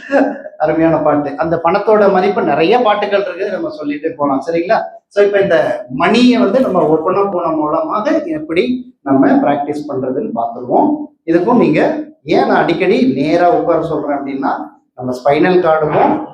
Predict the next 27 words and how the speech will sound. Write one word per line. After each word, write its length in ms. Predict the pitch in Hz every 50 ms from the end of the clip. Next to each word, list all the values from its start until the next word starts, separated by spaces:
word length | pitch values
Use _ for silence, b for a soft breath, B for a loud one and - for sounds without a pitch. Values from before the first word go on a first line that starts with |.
| - _ -
நம்மளுடைய 440 | 147 143 151 151 151 151 147 147 135
அந்த 140 | 131 131 131
உறுப்புகளுக்கும் 840 | 131 143 - - - - - - - 170 151 151 151 160 226 233 - 139
மனதுக்கும் 500 | 135 139 156 156 160 156 - 208 202 -
மிகப்பெரிய 480 | 135 135 151 151 147 151 151 160 165
சம்பந்தம் 500 | - 147 139 139 147 147 147 143 139 139
இருக்குது. 420 | 135 135 131 131 143 165 220 - -
நீங்க 360 | - 147 147 143 139 147 147
எப்போ 220 | - - 277 - -
போனாலும் 680 | 214 202 202 190 190 190 190 - 196 196 - - B B B B B
ஒரு, 240 | - - 359 349 170
ஒரு 220 | 381 - 262 269
மணி 180 | 277 285 269 240
நேரத்துக்கு 520 | 226 233 247 254 254 277 277 - 330 262
உங்க 400 | 196 190 180 175 175 160 143 135
அலைன்மெண்ட்டை 560 | 143 147 165 202 233 233 226 208 202 202 - - -
பார்த்துக்கோங்க, 420 | 156 156 156 - 147 127 120 117 -
செக் 280 | - - 170 165 - -
பண்ணிக்கோங்க. 480 | 170 156 151 - - - - - _ _ _ _ _ _ _ _
எப்போ 400 | - 175 - - - 285 269 226
வந்து 200 | 220 226 226 226
குமிஞ்சு 400 | - 196 208 214 233 226 233 220
நம்ம 200 | 208 196 185 175
உட்கார்றோமோ, 680 | 165 - - 185 180 160 160 156 156 156 - - - 202
அப்போ 220 | - - 160 156
வந்து 260 | 151 147 - 254 180 -
நம்மளுடைய 520 | 151 151 151 147 147 143 - - - -